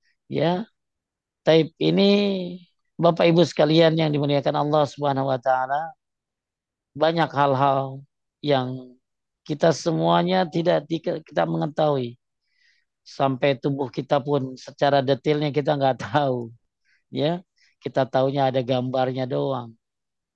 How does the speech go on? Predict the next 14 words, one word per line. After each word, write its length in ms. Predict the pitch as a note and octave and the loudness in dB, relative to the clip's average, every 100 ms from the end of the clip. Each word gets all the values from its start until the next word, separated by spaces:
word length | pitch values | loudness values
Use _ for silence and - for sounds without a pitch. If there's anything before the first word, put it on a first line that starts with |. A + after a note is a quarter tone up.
| _ _ _ _ _ _ | _ _ _ _ _ _
Taib, 320 | F#3 G#3 - A3+ - _ _ _ _ _ - - | 0 0 -4 -20 -20 _ _ _ _ _ -4 0
eh, 880 | E3 E3 E3 D#3+ E3 E3 E3 E3 D#3 D#3 D#3+ _ _ _ - | 2 4 4 4 4 4 2 2 -2 -8 -16 _ _ _ -4
itu 280 | F3 - F#3+ F#3 F3+ | -2 2 2 2 -2
dua 400 | D3 C#3 E3 D#3 | -8 -2 2 2
hal 300 | D3+ D3 D3 | 2 2 0
yang 180 | D3 C#3 | -2 -2
harus 240 | C3+ C#3+ C3 | -2 -2 -4
kita 260 | - B2+ | -10 -8
pahami 600 | C#3+ C3+ B2+ B2+ D3 E3+ E3+ _ _ _ _ _ _ _ | -4 0 0 0 -4 -6 -10 _ _ _ _ _ _ _
sebelum 500 | - - C3+ C3+ C#3 | -20 -6 -2 0 -2
kita 300 | B2+ C3+ C#3+ C3 | -2 -4 -2 0
membahas 640 | C3 B2+ C3 B2 A#2+ - | -2 0 0 0 -2 -8
tentang 460 | - B2+ B2 B2 A#2 | -12 -8 -6 -6 -4
takdir, 560 | A#2+ - C#3+ D#3+ F3 | -8 -4 2 4 4